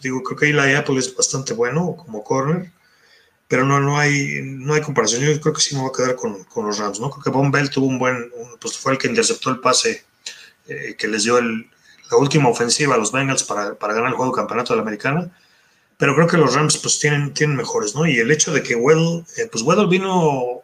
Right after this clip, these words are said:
a pesar de que no había jugado, como ya lo dijimos, vino a inyectarles una energía que no tenían los Rams, ¿no? Creo que tenían problemas con, con los safeties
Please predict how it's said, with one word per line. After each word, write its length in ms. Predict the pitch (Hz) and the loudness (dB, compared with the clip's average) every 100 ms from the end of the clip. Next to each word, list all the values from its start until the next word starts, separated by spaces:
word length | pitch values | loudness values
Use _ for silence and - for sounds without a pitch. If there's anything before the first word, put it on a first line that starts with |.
| _ | _
a 80 | - | -8
pesar 200 | 113 160 | -2 0
de 80 | - | 0
que 80 | |
no 80 | 139 | -2
había 120 | 156 | -2
jugado, 400 | 160 131 131 175 | -2 0 0 0
como 200 | 165 113 | -2 -4
ya 80 | 123 | 0
lo 80 | 147 | -2
dijimos, 420 | - 139 165 - _ - _ | -2 -4 -4 -8 _ -20 _
vino 140 | - 196 | 0 2
a 20 | |
inyectarles 720 | 170 - 156 165 156 - - | 2 2 0 2 4 2 0
una 240 | 131 143 | -6 -4
energía 400 | 151 220 - 143 | -2 -2 -2 -6
que 100 | 139 | -6
no 140 | 127 135 | -10 -10
tenían 320 | 120 131 147 | -8 -6 -6
los 160 | 107 - | -6 -8
Rams, 260 | 120 - | -8 -10
¿no? 160 | 113 147 | -10 -12
Creo 160 | 139 | -12
que 80 | - | -18
tenían 260 | - 123 131 | -10 -6 -4
problemas 380 | 131 127 131 123 | -4 -4 -2 -6
con, 260 | 135 104 _ _ _ _ _ | -8 -18 _ _ _ _ _
con 180 | - 113 | -8 -4
los 140 | 110 - | 0 0
safeties 580 | 135 135 175 - - | -2 -4 -2 -2 -4